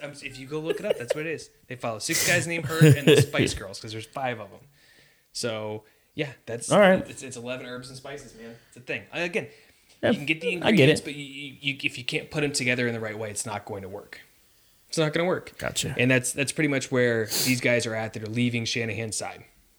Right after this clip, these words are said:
Speaker 1: are going to be, is they're gonna go out on their own and they're gonna be tested. We see a lot of it with, now I'm not saying these guys are gonna be similar to the Belichick tree,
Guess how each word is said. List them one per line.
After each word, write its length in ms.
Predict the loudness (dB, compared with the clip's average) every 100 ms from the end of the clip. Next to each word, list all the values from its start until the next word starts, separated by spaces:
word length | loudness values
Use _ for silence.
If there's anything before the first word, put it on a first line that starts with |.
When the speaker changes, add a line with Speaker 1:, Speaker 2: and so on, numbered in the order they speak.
| _ -8
Speaker 1:
are 100 | -4
going 200 | -2 -4
to 60 | -6
be, 240 | -12 -16 -20 -20 -12
is 100 | -2
they're 100 | 2
gonna 120 | 2
go 100 | 2
out 80 | 2
on 80 | 2
their 120 | 0
own 100 | -2
and 80 | -4
they're 80 | -4
gonna 100 | -4
be 100 | -6
tested. 520 | -8 -6 -6 -8 -12 -16 -16 -4
We 100 | -2
see 160 | 2
a 60 | 2
lot 220 | 0 -2
of 100 | -2
it 140 | -4 -2
with, 320 | -4 -4 -10 -20 -20 _ _ _ -20 -10 2
now 80 | 2
I'm 60 |
not 120 | 2
saying 100 | 0 -4
these 120 | -4
guys 180 | -4 -4
are 40 |
gonna 140 | -6 -6
be 320 | -8 -10 -16 _ _ _ _ _ _ _ _ _ -8
similar 360 | -4 -2 -4 -6
to 100 | -6
the 80 | -6
Belichick 460 | -4 -2 -4 -8
tree, 280 | -12 -16 -18